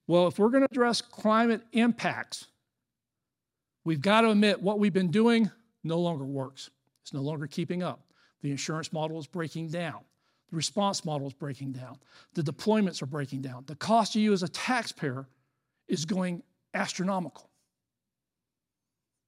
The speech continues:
And we're still dumping more C O two and other greenhouse gases into the atmosphere. And so I'm optimistic we can figure this out.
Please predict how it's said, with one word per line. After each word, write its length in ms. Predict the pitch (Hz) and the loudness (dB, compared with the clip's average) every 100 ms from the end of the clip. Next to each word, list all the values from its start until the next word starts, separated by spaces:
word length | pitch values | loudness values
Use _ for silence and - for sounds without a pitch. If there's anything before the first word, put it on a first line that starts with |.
| _ _ _ | _ _ _
And 140 | 185 180 | 2 2
we're 80 | |
still 240 | 170 214 214 | 2 4 4
dumping 360 | 196 190 180 | 2 0 0
more 400 | 170 180 190 196 - _ | 0 2 2 0 -6 _
C 240 | - 196 190 | -8 0 0
O 80 | 180 | 0
two 420 | - 190 175 180 _ - | 0 2 2 0 _ -8
and 120 | 156 | -2
other 180 | 175 170 | -2 -2
greenhouse 380 | 170 156 151 | -2 -2 -2
gases 520 | 131 165 160 - 123 - _ _ _ | -2 0 0 -2 -8 -12 _ _ _
into 280 | 190 185 185 | 0 2 2
the 160 | 175 170 | 2 0
atmosphere. 520 | 165 151 - 151 - _ _ _ _ _ _ _ _ _ _ _ _ _ _ _ _ _ _ _ _ _ _ _ - | -2 -6 -10 -12 -16 _ _ _ _ _ _ _ _ _ _ _ _ _ _ _ _ _ _ _ _ _ _ _ -6
And 120 | 156 | -2
so 380 | - 165 160 151 - _ _ _ _ _ _ _ _ _ _ _ | 2 2 2 -2 -10 _ _ _ _ _ _ _ _ _ _ _
I'm 180 | 156 190 | 0 2
optimistic 680 | 262 262 - 240 240 - 180 - | 4 2 4 6 6 4 -2 -4
we 120 | 165 | -4
can 140 | 156 | -4
figure 280 | - 175 170 | -2 -2 -2
this 180 | 151 170 | -6 -6
out. 240 | 139 - | -8 -10